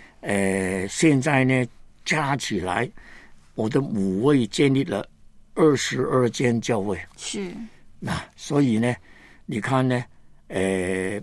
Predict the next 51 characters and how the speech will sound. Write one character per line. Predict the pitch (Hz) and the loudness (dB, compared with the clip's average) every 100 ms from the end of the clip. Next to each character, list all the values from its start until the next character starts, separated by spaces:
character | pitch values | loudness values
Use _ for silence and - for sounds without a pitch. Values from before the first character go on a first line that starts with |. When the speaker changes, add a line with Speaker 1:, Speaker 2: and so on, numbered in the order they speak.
| - | -6
Speaker 1:
不 | 180 | -2
单 | 170 156 151 | 0 2 0
是 | 135 170 139 | -2 -2 -2
在 | 143 135 | 0 0
香 | 120 - 151 156 | 0 0 2 2
港， | 110 90 - - - | 0 -4 -6 -14 -4
Speaker 2:
嗯。 | 226 208 196 | -2 -2 -2
Speaker 1:
九 | - 185 180 | -2 0 0
龙 | 185 120 | 0 0
新 | 156 - 151 139 | 0 2 4 4
界 | 139 147 110 - - - - | 4 2 2 -6 -20 -20 -6
有 | 113 139 | 2 4
我 | 113 87 | 4 2
们 | 92 107 123 | 0 0 -2
的 | 120 101 98 - - - | -2 -2 -2 -8 -20 -8
信 | - 143 | 2 4
耶 | 127 120 | 6 2
稣 | 127 117 | 0 -2
的 | 101 | -2
人， | 82 90 - - - - - - | -4 -6 -10 -20 -20 -20 -20 -8
因 | - 170 | 2 4
为 | 160 - - - - | 6 2 -4 -20 -12
差 | - 143 160 | -6 -2 0
宣 | 131 165 143 | 2 4 4
教 | 135 131 117 | 4 2 0
士 | - 131 | -2 -2
啊， | 98 - - - | -2 -6 -20 -6
Speaker 2:
嗯。 | 220 214 185 | -4 -2 -2
Speaker 1:
在 | 170 | 0
外 | 147 170 160 147 | 2 2 2 2
头， | 120 95 127 - - - - - | 2 2 2 0 -10 -20 -20 -6
在 | 175 151 | 2 2
不 | 131 - | 2 0
同 | 135 123 160 | 2 4 4
文 | 127 120 151 | 4 2 0
化， | 165 147 127 - - - | 2 0 0 -8 -20 -10
呃， | - 104 | 0 0
不 | - 165 | 4 2
同 | - 123 | 2 0
的 | 147 123 | 2 0
地 | - 143 | 2 2
方， | 131 135 151 | 2 0 -2
遥 | - 107 117 170 | -4 0 4 6
远 | 156 107 | 4 4
的 | 98 123 | 0 0
地 | 143 135 | 2 2
方 | 135 131 | 2 0
结 | - 147 | -2 -2
了 | 120 | -2
果 | - 98 | 0 0
子。 | 123 - | 0 -4